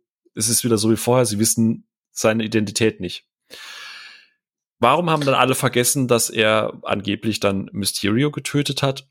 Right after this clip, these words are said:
Und warum kann Peter nicht einfach zu Happy gehen und sagen, „Ah, übrigens, du kennst ja Spider-Man,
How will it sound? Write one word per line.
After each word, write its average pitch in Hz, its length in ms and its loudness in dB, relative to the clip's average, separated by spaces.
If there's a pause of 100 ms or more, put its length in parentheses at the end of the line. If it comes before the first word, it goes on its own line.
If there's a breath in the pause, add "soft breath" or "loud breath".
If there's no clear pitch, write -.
Und 165 560 4
warum 127 320 0
kann 120 600 -2
Peter 151 640 2
nicht 127 340 0
einfach 123 480 -2
zu 110 720 -2 (680 loud breath)
Happy 120 340 0
gehen 135 260 2
und 127 80 0
sagen, 120 320 0
„Ah, 147 80 2
übrigens, 151 680 0
du 120 80 -4
kennst 135 240 0
ja 131 80 0
Spider-Man, 147 640 2